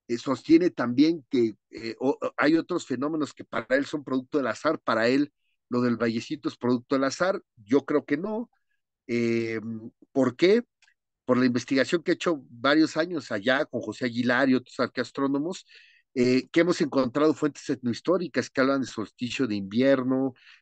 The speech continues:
que hemos encontrado en otros sitios que hay eventos en solsticio de invierno. Entonces, cuando empiezas a ver esto que se repite, ya empieza a haber un cuestionamiento y viene a lo siguiente. Iván Sprague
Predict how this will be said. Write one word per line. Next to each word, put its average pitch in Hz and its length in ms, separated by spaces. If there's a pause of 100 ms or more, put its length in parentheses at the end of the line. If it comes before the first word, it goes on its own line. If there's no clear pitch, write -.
(100)
que 139 80
hemos 151 240
encontrado 139 720
en 127 100
otros 135 320
sitios 139 460 (840)
que 127 140
hay 135 280 (160)
eventos 127 460
en 107 60
solsticio - 500
de - 20
invierno. 135 340
Entonces, 143 240
cuando 127 220
empiezas 165 360
a 139 80
ver 143 160
esto 160 260
que - 100
se 110 140
repite, 147 500
ya 131 160
empieza 131 260
a - 20
haber 127 100
un 120 60
cuestionamiento 151 760
y 135 120
viene 165 440
a 143 100
lo 139 160
siguiente. 135 540 (720)
Iván 202 340
Sprague 202 380